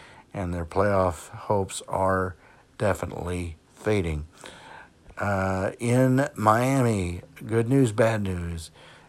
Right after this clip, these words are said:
Good news, Milwaukee Brewers beat the, uh, Miami Marlins four to three,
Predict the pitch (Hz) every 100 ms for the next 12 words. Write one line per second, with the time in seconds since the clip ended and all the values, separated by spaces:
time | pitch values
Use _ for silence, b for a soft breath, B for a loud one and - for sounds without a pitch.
0 | - 123 113 127 127 107 107 101 110 120
1 | 127 113 120 127 123 101 110 104 - 104
2 | 107 104 113 - 104 95 95 87 82 90
3 | 95 107 104 104 101 107 113 131 131 -
4 | 95 82 - 110 143